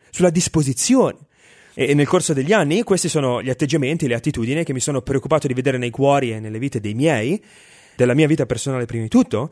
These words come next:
e poi anche delle persone qui presenti. Il primo di tutti, il più importante, è l'obbedienza. Un atteggiamento di obbedienza. Questo è l'atteggiamento principale di tutti gli atteggiamenti. Questo dice: "Se Dio dice qualcosa, lo faccio." Questo è lo spirito di non compromesso,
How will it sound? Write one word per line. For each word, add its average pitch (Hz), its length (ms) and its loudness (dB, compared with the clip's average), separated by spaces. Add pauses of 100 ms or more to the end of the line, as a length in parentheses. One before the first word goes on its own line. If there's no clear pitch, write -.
(220)
e 175 80 -2
poi 131 160 2
anche 127 220 -4
delle 117 160 -4
persone 101 400 -8
qui 95 140 -10
presenti. 113 520 -2 (640)
Il 170 100 4
primo 240 180 6
di 208 60 4
tutti, 139 340 -2
il 120 680 -12
più 139 100 0
importante, 117 460 0
è 120 40 4
l'obbedienza. 139 640 2 (440)
Un 165 100 4
atteggiamento 170 580 2
di 131 100 -4
obbedienza. 131 500 -2 (200)
Questo 269 300 2
è 269 40 2
l'atteggiamento 220 500 0
principale 175 520 -2
di 160 200 -4
tutti 277 320 0
gli 139 40 -4
atteggiamenti. 143 640 -2 (280)
Questo 269 200 2
dice: 180 220 0
"Se 151 220 -2
Dio 302 200 2
dice 294 220 0
qualcosa, 151 680 0 (260)
lo 156 120 2
faccio." 160 340 -2 (480)
Questo 240 200 2
è 240 40 2
lo 208 60 2
spirito 214 300 -2
di 165 100 -2
non 214 320 0
compromesso, 190 920 -2